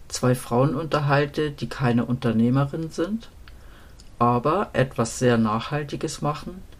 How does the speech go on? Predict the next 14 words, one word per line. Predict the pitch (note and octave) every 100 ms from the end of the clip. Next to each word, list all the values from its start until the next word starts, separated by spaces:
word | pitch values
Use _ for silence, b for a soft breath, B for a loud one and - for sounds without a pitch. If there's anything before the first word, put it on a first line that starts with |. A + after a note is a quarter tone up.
| b b -
und | D3 C3+
sich | C3+ -
sehr | C3 B2+
stark | C3 - A#2 A#2 -
engagieren. | A#2+ A#2 A#2+ - G2 E2 - - - - B B B B B -
Es | C3+ D3
sind | C3+
die | C3+
Koordinatoren | - C#3 C3 B2+ A#2+ A#2 - C3 C#3 D#3+ F#3+ A3 A3+
von | - A#2
Fashion | - C3+ C3+ C#3
Revolution | C3 A#2+ A#2 A2+ A#2 - C#3
in | C#3 C3+
Bern. | A#2 G#2+ F#2+ G2+